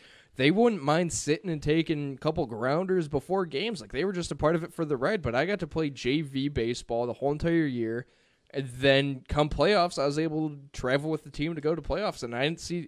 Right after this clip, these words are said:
anything whatsoever. And personally, I didn't want to because I was so gosh darn anxious. I was gonna say the G D, but I'm trying to be P G somewhat.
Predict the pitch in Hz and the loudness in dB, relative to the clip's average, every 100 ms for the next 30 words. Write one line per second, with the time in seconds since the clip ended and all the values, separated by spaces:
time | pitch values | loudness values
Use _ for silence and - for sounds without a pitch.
0 | - 131 143 147 139 151 - 123 131 190 | -4 -2 0 0 -2 -4 -4 -2 0 2
1 | 147 147 _ - _ 156 131 - 240 240 | 0 -2 _ -20 _ -6 -2 2 4 6
2 | 165 160 170 143 247 196 139 135 139 147 | 8 8 8 6 2 2 -2 0 2 0
3 | 135 214 196 143 _ - 160 220 240 - | 0 -2 -4 -6 _ -2 2 2 -2 -8
4 | 143 139 214 240 202 233 - 139 113 151 | -2 2 4 2 0 -2 -6 -8 0 4
5 | 160 160 208 117 147 131 135 - - 139 | 6 4 4 4 4 4 4 2 4 4
6 | 254 180 160 160 202 202 190 160 170 - | 4 4 4 4 2 0 -2 -4 -8 -6
7 | 196 156 247 - - - 165 160 | -6 -2 -2 0 -2 0 0 -2